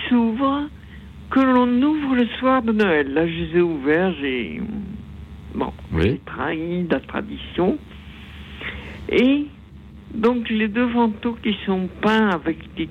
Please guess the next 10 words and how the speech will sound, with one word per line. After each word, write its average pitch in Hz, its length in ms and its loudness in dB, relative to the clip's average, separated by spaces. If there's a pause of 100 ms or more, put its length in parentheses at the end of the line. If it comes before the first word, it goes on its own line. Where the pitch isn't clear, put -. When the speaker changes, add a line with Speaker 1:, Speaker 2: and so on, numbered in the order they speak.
(100)
Speaker 1:
couleurs 165 440 2
vives, 208 1000 4
des 156 240 4 (100)
couleurs 160 320 2
joyeuses. 175 1200 4 (680)
Speaker 2:
Oui. 101 220 4 (260)
Speaker 1:
Et 285 300 4 (520)
à 247 60 6
l'intérieur, 226 1000 4 (1120)
euh, 202 500 6